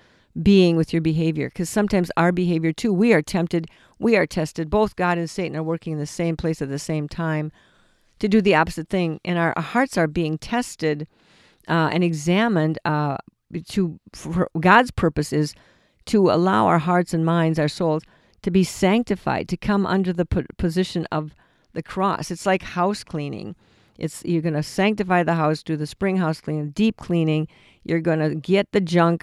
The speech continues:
out. You're gonna clean it and purge it 'cause it's gonna make you feel better too. But at the same time that we're cleaning the house, Satan is the one who put all that junk there, and he's not wanting to leave, and he's not wanting to let go of the clutter. So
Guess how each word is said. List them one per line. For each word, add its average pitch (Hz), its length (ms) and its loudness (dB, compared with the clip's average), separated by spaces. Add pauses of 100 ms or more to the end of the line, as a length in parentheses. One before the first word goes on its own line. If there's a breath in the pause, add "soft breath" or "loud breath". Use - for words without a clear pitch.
out. 147 300 2
You're 147 140 -4
gonna 143 200 -4
clean 196 320 -2
it 165 60 2
and - 140 -6
purge 170 260 0
it 156 80 -8
'cause 151 180 -6
it's 147 120 -8
gonna 151 160 -8
make 143 180 -6
you 143 80 -10
feel 143 160 -6
better 139 280 -4
too. 160 280 -4 (640 soft breath)
But 190 100 2
at - 80 0
the 170 80 -4
same 277 380 -2
time 165 420 0
that 156 200 0
we're 165 260 -2
cleaning 220 380 0
the 170 80 -2
house, 175 460 0 (500)
Satan 254 320 6
is 190 100 2
the 175 60 0
one 170 100 2
who 165 80 0
put 170 160 2
all 160 140 6
that 151 180 0
junk 165 320 0
there, 175 420 0 (380 soft breath)
and 165 160 0
he's 247 400 2
not 180 240 2
wanting 160 280 0
to 156 120 -6
leave, 160 320 -2
and 160 80 -4
he's 156 160 -6
not 151 180 -2
wanting 151 220 -2
to 151 120 -4
let 147 300 -2
go 151 160 0
of 143 80 0
the 139 80 -4
clutter. 175 380 0
So 170 340 0